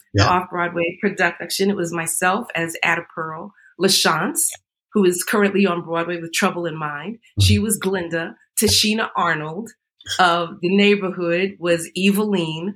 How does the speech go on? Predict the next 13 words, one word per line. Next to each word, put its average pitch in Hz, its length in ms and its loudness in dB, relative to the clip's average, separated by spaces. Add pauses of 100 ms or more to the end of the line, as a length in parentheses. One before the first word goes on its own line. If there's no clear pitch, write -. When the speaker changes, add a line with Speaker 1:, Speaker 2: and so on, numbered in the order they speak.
(300)
Speaker 1:
Joshua 208 500 0
Henry, 190 540 0
multiple 196 640 0
Tony 196 380 0
Award 170 340 -6
winner 180 240 -4
and 165 280 -6
nominee, 170 680 -6 (240)
who 226 100 -2
was 190 140 2
also 196 400 0
in 170 260 -4
C 190 580 -2